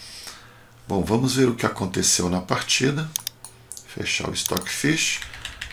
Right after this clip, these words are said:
Então é uma linha que iguala, né? Mas ele veio mais ambicioso com bispo G cinco. Kasparov só jogou dama F oito. Olha lá.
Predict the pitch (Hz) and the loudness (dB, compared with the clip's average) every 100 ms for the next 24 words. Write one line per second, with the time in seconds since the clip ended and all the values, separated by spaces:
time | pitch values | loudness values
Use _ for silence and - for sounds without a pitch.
0 | - - - - - - - - - 147 | -12 -14 -14 -14 -16 -16 -12 -10 0 4
1 | 151 143 117 123 117 - 113 101 92 80 | 6 8 8 6 6 4 10 10 10 6
2 | 85 120 156 - - - - - - - | 4 4 2 -4 -16 -18 -20 -20 -20 -12
3 | - 92 110 131 120 104 87 90 101 92 | 2 4 6 4 4 4 6 8 8 6
4 | 92 90 95 110 - 143 127 147 113 - | 6 4 4 6 6 8 8 8 4 0
5 | 90 90 90 98 92 92 - 120 151 - | 2 4 4 2 6 8 8 6 2 -4
6 | - - - - - - 127 - 117 98 | -14 -18 -16 -18 -18 -4 0 4 8 10
7 | 95 95 - - 92 95 - - 92 92 | 8 6 4 8 8 6 -2 -2 4 4
8 | 82 85 87 - - 87 87 87 87 - | 4 0 -2 -6 -6 0 0 2 0 2
9 | 107 80 69 - - - - - - - | 0 0 -4 -10 -16 -18 -18 -20 -20 -20
10 | - - 85 78 - | -8 -2 0 -2 -4